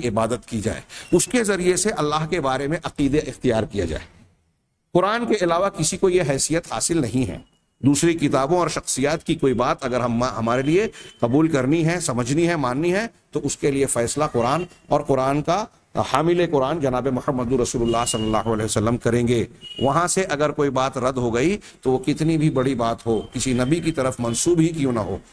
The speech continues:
वो बात काबिल कबूल नहीं हो सकती जो कुरान के ख़िलाफ़ हो। तो अल्लाह की इबादत करने के लिए भी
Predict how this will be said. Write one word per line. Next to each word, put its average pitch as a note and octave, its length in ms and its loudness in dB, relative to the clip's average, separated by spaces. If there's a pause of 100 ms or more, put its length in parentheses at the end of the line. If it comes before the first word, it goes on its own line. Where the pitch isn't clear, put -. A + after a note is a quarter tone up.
(140)
वो E3+ 100 2
बात D3+ 280 0
काबिल C#3 360 2
कबूल B2 360 0
नहीं B2+ 180 4
हो D3 120 2
सकती A#2+ 380 -2 (260)
जो D3+ 480 2
कुरान C#3+ 260 0
के C3 140 -4
ख़िलाफ़ F2 360 -4
हो। - 60 -20 (460)
तो - 80 6
अल्लाह D3+ 300 2
की E3+ 100 2 (100)
इबादत B2+ 420 0
करने F#3+ 320 2
के G3 140 2
लिए G3+ 220 2
भी A#3+ 160 0